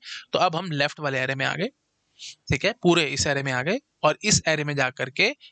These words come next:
अब हम फिर से वही बात मिड निकालेंगे। तो मिड क्या निकल के आया जी, ट्वेंटी,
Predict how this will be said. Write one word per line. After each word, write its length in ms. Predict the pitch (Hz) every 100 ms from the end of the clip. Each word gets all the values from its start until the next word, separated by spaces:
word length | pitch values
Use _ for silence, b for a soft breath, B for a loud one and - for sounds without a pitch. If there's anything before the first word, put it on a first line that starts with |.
| -
अब 140 | 147
हम 100 | 147
फिर 160 | 147 160
से 140 | 151
वही 120 | 160 151
बात 160 | 143 151
मिड 160 | 135
निकालेंगे। 460 | 135 143 127 127 120 - B B
तो 60 | 151
मिड 180 | 147 147
क्या 100 | 151
निकल 260 | 147 143
के 100 | 139
आया 60 | 151
जी, 80 | 175
ट्वेंटी, 440 | 147 143 - -